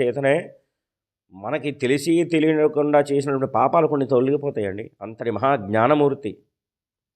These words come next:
గౌతమ మహాముని. కాబట్టి ఈ ఆశ్రమంలో మాత్రం ఇటువంటి పరిస్థితి ఉందని తెలిసి చుట్టుపక్కల ప్రాంత ప్రజలందరూ కూడా ఈయన దగ్గరికి రావడం మొదలుపెట్టారనమాట. "మహానుభావ, మా పరిస్థితి ఇలా ఉంది,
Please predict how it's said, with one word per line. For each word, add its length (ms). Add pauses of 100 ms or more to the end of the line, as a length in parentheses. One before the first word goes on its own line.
గౌతమ 320
మహాముని. 380 (500)
కాబట్టి 320
ఈ 540
ఆశ్రమంలో 600
మాత్రం 560 (140)
ఇటువంటి 340
పరిస్థితి 460
ఉందని 200
తెలిసి 540 (520)
చుట్టుపక్కల 440
ప్రాంత 400
ప్రజలందరూ 880
కూడా 220
ఈయన 220
దగ్గరికి 320
రావడం 260
మొదలుపెట్టారనమాట. 760 (420)
"మహానుభావ, 600 (440)
మా 100
పరిస్థితి 520
ఇలా 180
ఉంది, 280